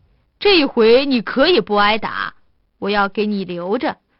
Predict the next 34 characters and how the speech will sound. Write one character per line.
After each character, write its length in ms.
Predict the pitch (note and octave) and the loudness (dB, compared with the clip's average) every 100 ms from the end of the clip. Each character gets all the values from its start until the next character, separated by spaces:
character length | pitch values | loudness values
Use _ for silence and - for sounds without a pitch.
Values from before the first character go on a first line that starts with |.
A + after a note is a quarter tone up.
| _ | _
等 220 | - A#3 A#3 | -4 -2 2
到 200 | D4+ C4 | 4 4
有 200 | A3+ F3+ | 0 -6
别 260 | - G3+ | -4 -2
的 140 | A#3+ G#4 | -2 -4
机 180 | A3+ | -4
会 140 | A3+ F#3 | -6 -6
再 180 | F#3+ F3+ | -8 -10
说。” 380 | - G#3 G3 _ _ _ _ _ _ _ _ _ _ _ _ - | -4 -4 -4 _ _ _ _ _ _ _ _ _ _ _ _ -8
然 280 | A3 G#3+ D#4 | -2 -2 -2
后 340 | - C#4 F3 | -2 -4 -4
他 160 | - - | -10 -10
点 260 | B3 - | -8 -10
上 160 | E3+ C4 | -8 -8
他 160 | D#4+ | -6
的 80 | D#4+ | -6
烟 320 | G3+ B3 D#4+ | -6 -6 -8
管， 320 | D#4+ E3 - - - - _ | -6 -8 -8 -14 -18 -20 _
坐 160 | - D#4 | -4 -2
在 100 | A3 | -2
安 220 | - D4 | -4 -4
乐 140 | E4 B3+ | -2 -4
椅 160 | E3+ | -6
上 200 | - E3+ | -14 -16
说 320 | - F#3+ F#3+ - _ _ _ _ _ _ _ _ _ | -14 -12 -12 -16 _ _ _ _ _ _ _ _ _
：“哦， 460 | A#3 A#3 F3+ D#3+ - - | -4 -4 -4 -12 -20 -10
这 140 | F#3+ | -8
真 340 | - E4 G4 | -6 -2 0
是 160 | A4+ - | -2 -4
一 120 | G3 | -6
件 240 | F3 A#3+ G3+ | -4 -6 -6
好 380 | - - - - | -6 -6 -6 -10
生 400 | - D#4 D#4+ F#4 | -8 -6 -4 -6
意， 260 | D4 - | -8 -12